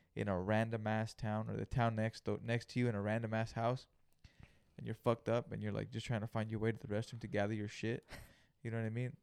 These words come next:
Speaker 1: But you have to piss, so you're like, that's the first thing on your mind is, like, "Fuck, I have to piss." You're going, you're going, you're going. You get into the restroom, you do your thing, you piss, and then you finally turn around and you look at yourself.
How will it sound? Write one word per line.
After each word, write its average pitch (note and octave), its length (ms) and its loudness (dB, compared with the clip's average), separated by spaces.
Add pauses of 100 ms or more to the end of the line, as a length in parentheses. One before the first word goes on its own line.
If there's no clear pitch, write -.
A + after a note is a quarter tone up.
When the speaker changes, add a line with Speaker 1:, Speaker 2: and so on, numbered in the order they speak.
Speaker 1:
But B2+ 120 8
you C3 100 8
have F3+ 140 6
to B2 60 0
piss, C3 360 8
so B2 100 0
you're A2+ 140 4
like, G#2+ 180 0
that's C3 160 2
the D3+ 80 -2
first C#3+ 240 6
thing B2+ 100 0
on A2+ 60 0
your G#2+ 80 -2
mind G#2+ 240 -2
is, G2+ 100 -8
like, G2 200 -6
"Fuck, A2 180 -2
I - 20 -6
have A2 180 -6
to - 40 -10
piss." G2+ 340 -4
You're - 120 -12
going, A2+ 260 -2
you're G2 80 -8
going, A2 220 -4
you're G2 80 -6
going. A2+ 280 0 (400)
You A#2+ 120 -2
get A#2 100 6
into A2+ 220 -4
the G2 80 0
restroom, A2 360 2
you G#2 60 -6
do A#2+ 140 -4
your A#2 120 0 (140)
thing, B2 400 -2
you - 80 -10
piss, C3 400 4 (500)
and A2 80 -8
then B2+ 120 -2
you A#2+ 80 -4
finally C#3 280 0
turn C#3 200 0
around B2+ 300 4
and B2+ 80 -2
you A#2 100 -4
look B2 180 0
at B2+ 60 -2
yourself. G#2 400 -6